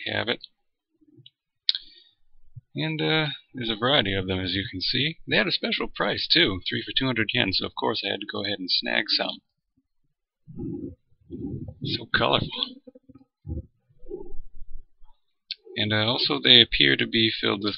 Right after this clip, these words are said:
little tidbits of God knows what.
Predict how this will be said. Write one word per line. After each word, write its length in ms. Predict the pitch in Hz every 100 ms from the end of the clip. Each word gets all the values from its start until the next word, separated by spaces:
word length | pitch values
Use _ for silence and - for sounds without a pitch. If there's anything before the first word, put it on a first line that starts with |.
| -
little 320 | 117 107 104 - - - _ _ - 139 -
tidbits 560 | 127 104 101 - - - - - - - - - -
of 100 | 107
God 220 | 110 107
knows 260 | 110 107 101
what. 200 | 107 104